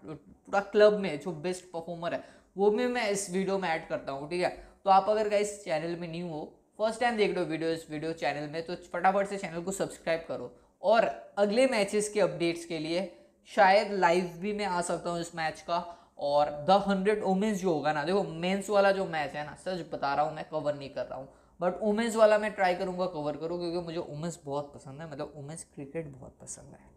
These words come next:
Don't take it otherwise, मतलब उल्टा पुल्टा मत सोचो। तो एनालिसिस करते हैं, एनालिसिस, अ, की तरह लाइक करके स्टार रखना। अगले मैचेस के कवरेज, फाइनल अपडेट, डेमो टीम के लिए दोस्तों जुड़ सकते हो Telegram, जिसका लिंक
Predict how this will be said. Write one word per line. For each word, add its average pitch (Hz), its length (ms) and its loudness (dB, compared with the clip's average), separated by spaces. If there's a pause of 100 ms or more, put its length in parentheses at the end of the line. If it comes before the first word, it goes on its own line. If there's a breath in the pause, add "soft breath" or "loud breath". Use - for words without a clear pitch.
(140)
Don't 160 300 -12 (140)
take 143 220 -12
it 156 200 -10 (160)
otherwise, 131 480 -10 (220)
मतलब 135 240 -14 (120)
उल्टा 175 240 2
पुल्टा 165 240 0
मत 143 160 -4
सोचो। 147 380 -6 (360 loud breath)
तो 233 60 2
एनालिसिस 233 460 4
करते 208 260 0
हैं, 214 80 6
एनालिसिस, 180 520 2
अ, 156 220 6
की 165 220 -6
तरह 170 340 6
लाइक 160 240 2
करके 156 200 -4
स्टार 160 240 2
रखना। 170 220 2
अगले 196 200 0
मैचेस 180 300 -2
के 175 100 -4
कवरेज, 170 460 0
फाइनल 175 300 -2
अपडेट, 180 300 4
डेमो 202 260 6
टीम 220 200 0
के 214 120 8
लिए 208 100 10
दोस्तों 185 300 4
जुड़ 170 180 -2
सकते 170 260 -4
हो 165 80 -2
Telegram, 170 480 -2
जिसका 170 320 -2
लिंक 185 320 2